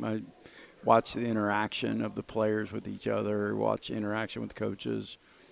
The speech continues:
Um, and then I, I sat with all of 'em and talked to 'em.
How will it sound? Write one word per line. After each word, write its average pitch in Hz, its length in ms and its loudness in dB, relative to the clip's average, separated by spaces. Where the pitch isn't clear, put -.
Um, 110 520 -4
and 117 160 2
then 120 100 6
I, 110 160 4
I 113 100 4
sat 117 400 2
with 107 140 -6
all 110 240 4
of 101 100 0
'em 101 140 -2
and 101 340 -6
talked 110 280 4
to 127 100 -4
'em. - 180 -10